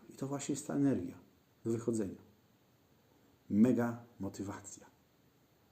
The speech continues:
Co ja tam zobaczę, co ja tam ujrzę, znowu się spotkam, z niefizycznymi przyjaciółmi, z Jezusem, z Bogiem, z aniołami. Zobaczę, kim jestem. Ob-, y, może mi pokażą tym razem moje inkarnacje.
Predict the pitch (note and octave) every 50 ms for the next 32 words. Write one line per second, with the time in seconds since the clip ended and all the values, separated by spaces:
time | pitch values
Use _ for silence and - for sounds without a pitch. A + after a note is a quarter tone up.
0 | _ _ _ _ _ _ _ _ _ - - G#2+ G#2+ G#2 - G#2+ A2+ G#2+ A2+ A2
1 | A2 G2+ - - - - - - G#2+ G#2 G2+ - G#2 A2 A#2 - - B2 A#2 G#2
2 | G2 F2+ F2 E2+ F#2+ G#2 A2+ A2+ - - A2+ - - - - A2+ A2+ - - F#2+
3 | G2 G2 - - - - - - - - - - - A2+ A2+ A#2 A2 A2+ A2+ G#2+
4 | A2 G#2+ - A2+ A2 G#2 - - A2 A2 A2 - - A#2 A2+ G#2 F#2+ F2+ F2 F#2
5 | - - - - - - - - - G2+ A2 A2+ A2+ A#2+ A#2 A2+ - G2 F2 F2
6 | F#2+ G#2+ A#2 G#2+ G2+ F2+ E2+ E2+ F2 F2 - - - - - _ _ _ _ _
7 | _ _ _ _ _ _ - F#2 F2+ F#2 G2+ A2 A2 A2 B2+ B2 A2+ G2+ F2+ D#2+
8 | E2+ G#2 F#2+ F2 F#2+ - - G#2 - - A2 A2+ A#2+ B2+ A#2+ A#2 - - - -
9 | - - - - _ _ _ _ - - - _ - - _ _ - _ _ _
10 | _ _ _ _ _ - - G2 F#2+ - - - - - - - - F#2+ - G2+
11 | - G2+ G2+ G2+ G2 G2 G2+ G2+ G2+ G2+ G2+ - - - G#2+ G2 F#2 F2 - G2
12 | G2 G2 G2 G2+ F#2+ F#2+ F#2+ F#2+ F#2+ F#2+ G2+ G2+ G2+ G2 F#2+ - G#2 - A#2+ B2
13 | C3 - - - - -